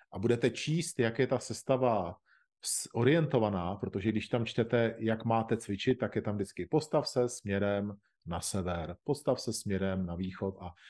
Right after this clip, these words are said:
a říkáte si, když si toto čtete, tak zjistíte, že ten cvičenec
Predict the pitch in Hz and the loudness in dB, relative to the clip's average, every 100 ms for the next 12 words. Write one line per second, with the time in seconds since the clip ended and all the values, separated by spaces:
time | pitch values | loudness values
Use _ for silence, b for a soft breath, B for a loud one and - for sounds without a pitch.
0 | B B B 98 92 - 113 110 127 139 | B B B -8 -8 -6 -2 4 4 4
1 | - 151 127 113 - 151 180 165 - 98 | 0 0 0 -2 -2 0 2 2 2 0
2 | 131 139 110 110 - 170 165 95 95 143 | 2 2 2 -2 -2 -4 0 2 2 -4
3 | - b b b - 113 135 135 - 113 | -8 b b b -4 0 0 0 0 0
4 | 175 147 110 123 | 2 2 2 0